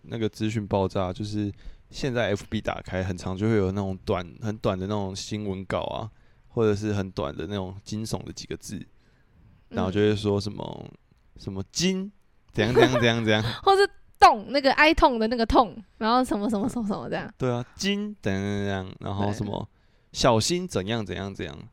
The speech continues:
Speaker 1: 就是什么癌。
Speaker 2: 对，对，对。
Speaker 1: 小心什么，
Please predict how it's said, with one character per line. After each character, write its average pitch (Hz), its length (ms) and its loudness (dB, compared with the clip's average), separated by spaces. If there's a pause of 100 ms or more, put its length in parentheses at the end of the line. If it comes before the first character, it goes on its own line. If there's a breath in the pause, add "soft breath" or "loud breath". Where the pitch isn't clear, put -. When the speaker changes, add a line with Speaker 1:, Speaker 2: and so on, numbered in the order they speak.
(340)
Speaker 1:
就 135 160 0
是 131 180 -4
什 98 140 -6
么 95 140 -8
癌。 113 320 -12 (280)
Speaker 2:
对， 202 160 -4
对， 180 140 -6
对。 - 240 -12 (540)
Speaker 1:
小 113 280 -2
心 135 240 -8
什 120 120 -4
么， 110 420 -2